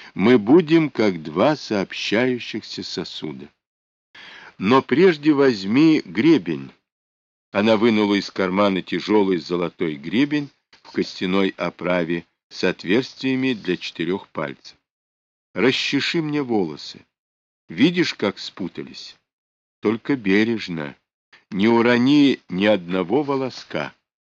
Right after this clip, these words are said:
Русинов взял этот странный гребень, насадил его на руку и вдруг вспомнил, как Овега мечтал о том,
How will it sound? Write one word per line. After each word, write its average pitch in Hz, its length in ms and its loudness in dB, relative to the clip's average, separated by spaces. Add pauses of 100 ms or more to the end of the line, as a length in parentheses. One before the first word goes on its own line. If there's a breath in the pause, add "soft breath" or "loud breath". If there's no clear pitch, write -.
(1160 loud breath)
Русинов 160 540 2
взял 127 360 4
этот 123 260 2
странный 113 640 2
гребень, 101 560 2 (420 loud breath)
насадил 98 560 4
его 95 300 2
на 98 260 6
руку 127 380 -2 (680)
и 95 60 2
вдруг 120 300 -2
вспомнил, 151 600 2
как - 300 -4
Овега 131 520 2
мечтал 87 580 0
о 87 80 -2
том, 87 400 -2